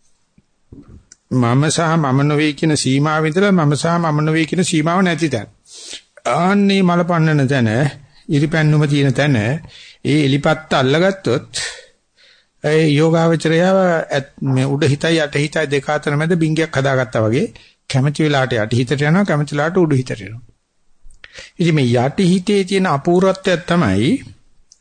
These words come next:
ඒ නොදැනෙන තැන තියෙන අපූර්වත්වය තමයි ඒකේ ගෑනු පිරිමිකමක් නැහැ, ඒකේ හරි වැරදි දෙකක් නැහැ, ඒකේ අයිතිකාරයෙක් නැහැ. එතන නිතරම ජයක් තියෙන කිසිම තරංගයක් නැහැ.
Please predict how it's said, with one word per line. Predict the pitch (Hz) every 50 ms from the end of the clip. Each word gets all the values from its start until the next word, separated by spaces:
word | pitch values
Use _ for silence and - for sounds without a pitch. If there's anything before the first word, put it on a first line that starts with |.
| _ _ - - _ _ _ _ _ _ _ _ _ _ _ -
ඒ | 117 113
නොදැනෙන | 110 117 120 127 151 160 165 160 170 165
තැන | - 175 165 165 147
තියෙන | 165 170 156
අපූර්වත්වය | 123 113 - 156 160 175 180 170 165 - 190 175
තමයි | 160 - 196 202 180 110 95 104 123 185 214 - - - - - - - - _
ඒකේ | - 143 160 160 180 196
ගෑනු | 165 147 135 127 139 151 165
පිරිමිකමක් | 160 180 175 175 175 175 175 151 123 120 113 117 -
නැහැ, | 120 113 104 117 143 180 151 - - - _ _ _
ඒකේ | _ - 147 147 - - 175 135
හරි | 107 131 123 131 139
වැරදි | 143 151 151 151 147 165 156
දෙකක් | 165 165 165 - 127 - -
නැහැ, | 127 107 107 110 120 147 190 - - - - - - - - _ _
ඒකේ | - 139 143 151 147 147 - 180 180 180 170 156 139 - - - - - - - - - - - - - - - _ _ _ _ _ _ _ - - _ _ _ _ _ _ _ _ _ _ -
අයිතිකාරයෙක් | - 135 151 143 - 175 175 131 117 113 110 110 110 110
නැහැ. | 120 117 117 127 160 226 262 247 - - - - -
එතන | - - - 185 180
නිතරම | 151 147 143 - 180 190 190 196
ජයක් | 180 165 160 151 139 -
තියෙන | - 123 110 110
කිසිම | 117 139 131 160 202 202
තරංගයක් | 180 160 151 156 160 165 127 113 -
නැහැ. | 113 92 82 - - -